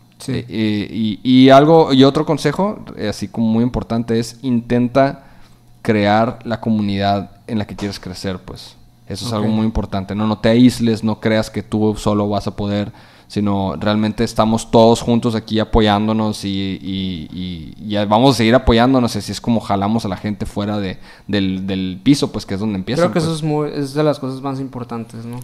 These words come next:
Speaker 1: Al
Speaker 2: Claro.
Speaker 1: final de cuentas.
Speaker 2: Claro,
Speaker 1: Crear,
Speaker 2: siempre.
Speaker 1: crear esa comunidad, esa, esa alianza, de cierta forma, con, con las personas que, que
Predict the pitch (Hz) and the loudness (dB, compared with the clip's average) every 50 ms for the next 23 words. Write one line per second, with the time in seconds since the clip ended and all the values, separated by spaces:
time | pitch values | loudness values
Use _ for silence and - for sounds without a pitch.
0 | - - - 131 110 104 104 120 127 113 104 101 120 117 117 - 117 - - - | -16 -12 -10 -6 0 4 4 4 4 2 0 -2 -4 -6 -6 -8 -12 -14 -14 -20
1 | - - - - 110 117 120 120 - 127 117 131 131 131 127 131 127 135 147 - | -20 -8 0 4 6 6 6 6 4 2 4 6 4 4 4 2 0 -2 -4 -2
2 | 147 143 139 131 123 117 113 113 117 120 117 117 - 131 127 123 123 - - 117 | -2 -2 -2 -2 -2 -2 -2 -2 -2 -2 -4 -4 -2 -2 0 0 -2 -4 -6 -10
3 | 110 - - 131 123 123 120 120 - 127 120 120 120 117 117 123 120 135 127 123 | -10 -6 -4 -2 0 2 0 0 0 0 0 2 2 0 0 -2 -4 -8 -12 -12
4 | 120 - - - 123 117 117 113 - 123 117 - 123 120 120 120 120 - 117 110 | -12 -16 -16 -16 -12 -12 -12 -10 -10 -12 -10 -8 -8 -6 -6 -8 -8 -10 -12 -12
5 | 107 117 - - - - - - _ _ _ _ _ _ - 127 120 117 117 117 | -12 -14 -16 -20 -20 -20 -20 -20 _ _ _ _ _ _ -6 -4 -2 -2 -2 -4
6 | 117 117 117 117 - - - 123 120 117 120 120 120 120 - - - 123 120 113 | -4 -4 -4 -6 -6 -6 -6 -6 -4 -4 -6 -6 -6 -8 -10 -10 -10 -10 -8 -8
7 | 110 110 - - - - 113 107 104 104 104 104 104 | -10 -12 -16 -18 -16 -14 -12 -12 -10 -12 -12 -12 -14